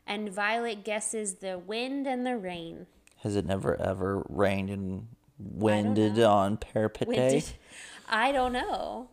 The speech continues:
Speaker 1: but it's deadlier than normal. And she's like, "Why is that?" And it could be
Speaker 2: Did the bridge
Speaker 1: she
Speaker 2: get smaller?
Speaker 1: Did the bridge get
Speaker 2: <laughs>
Speaker 1: s-, shrinking?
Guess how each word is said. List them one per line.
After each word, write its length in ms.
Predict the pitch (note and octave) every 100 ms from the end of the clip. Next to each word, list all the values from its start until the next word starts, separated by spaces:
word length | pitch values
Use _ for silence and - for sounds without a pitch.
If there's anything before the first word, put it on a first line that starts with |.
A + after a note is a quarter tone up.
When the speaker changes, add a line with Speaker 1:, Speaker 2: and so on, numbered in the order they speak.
| -
Speaker 1:
but 260 | A#3+ A3+
it's 240 | A3+ G#3 F#3+
deadlier 520 | G#3+ A3 G#3+ G#3+ G#3
than 180 | G3 G3
normal. 460 | F#3 F#3 F#3 -
And 140 | G3 G3+
she's 340 | - G#3+ G3+
like, 200 | G#3+ G3+ F#3
"Why 460 | F#3+ F#3 G3+ F#3+
is 300 | F#3 F#3 F#3 -
that?" 360 | E3+ D3+ D#3+ -
And 160 | F#3 F#3
it 160 | F3+
could 280 | - F3+ F#3+
be 300 | - A#2 - G#3
Speaker 2:
Did 100 | - -
the 160 | -
bridge 200 | - A3
Speaker 1:
she 60 | G#3
Speaker 2:
get 180 | - -
smaller? 520 | - - - - - - _ _ - - -
Speaker 1:
Did 140 | A3 -
the 80 |
bridge 420 | G#3+ G#3+ A3+ B3 -
get 160 | G3+
Speaker 2:
<laughs> 220 | - B2+ -
Speaker 1:
s-, 140 | B2
shrinking? 640 | - B2+ - - - -